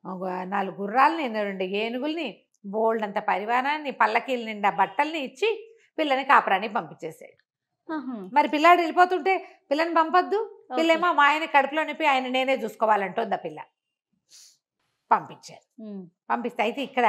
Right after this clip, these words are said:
Speaker 1: ఇక్కడ ఏమైంది, ఓ పక్కన వీడు కడుపులో నొప్పి అంటుంటే ఈ గూనివాడు ఈ పిల్లతో కొంచెం సరసాలాడడానికి ట్రై చేస్తున్నాడు. ఆ పిల్లకి చికాగ్గా ఉంది, "ఏమిటి వీడు నాతోటి భావరక్షణ చేస్తాడు, బ్రాహ్మడు, వాడిని ఏం అనడానికి వీల్లేదు." ఇతనికి ఏం భయం వేసింది యజ్ఞదత్తుడికి, ఈ గూనివాడ వెధవ ఇక్కడ ఉండగానే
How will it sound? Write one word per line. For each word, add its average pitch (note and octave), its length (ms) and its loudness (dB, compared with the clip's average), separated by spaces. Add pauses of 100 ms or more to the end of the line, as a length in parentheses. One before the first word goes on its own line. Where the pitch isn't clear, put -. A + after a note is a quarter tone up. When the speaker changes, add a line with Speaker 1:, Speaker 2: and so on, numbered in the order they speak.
(140)
Speaker 1:
ఇక్కడ D4+ 260 0
ఏమైంది, A#3 840 0 (240)
ఓ C4+ 60 2
పక్కన C#4+ 300 6
వీడు C#4+ 160 0
కడుపులో C4 400 2
నొప్పి C4+ 260 -2
అంటుంటే G#3+ 480 -4
ఈ A3+ 140 -10
గూనివాడు C4 560 0
ఈ A3 80 -6
పిల్లతో B3+ 340 -2
కొంచెం A3 260 -6
సరసాలాడడానికి A3 760 0
ట్రై G3 220 -6
చేస్తున్నాడు. E3 540 -14 (480)
ఆ - 40 -12
పిల్లకి G#3 400 -6
చికాగ్గా A3 380 0
ఉంది, E3+ 320 -8 (560)
"ఏమిటి G3+ 220 -12
వీడు A3+ 220 -12
నాతోటి G#3+ 340 -4
భావరక్షణ A3 540 -2
చేస్తాడు, A#3 360 -2
బ్రాహ్మడు, G#3 440 -4
వాడిని G#3 240 -4
ఏం G#3 80 -8
అనడానికి F#3+ 400 -4
వీల్లేదు." D#3+ 460 -16 (520)
ఇతనికి D#4+ 320 0
ఏం D#4+ 140 0
భయం D4 200 4
వేసింది C#4+ 360 -2
యజ్ఞదత్తుడికి, A#3+ 680 -2
ఈ B3+ 300 -8
గూనివాడ D4 480 2
వెధవ C4+ 260 4
ఇక్కడ C#4 340 2
ఉండగానే D#4 500 2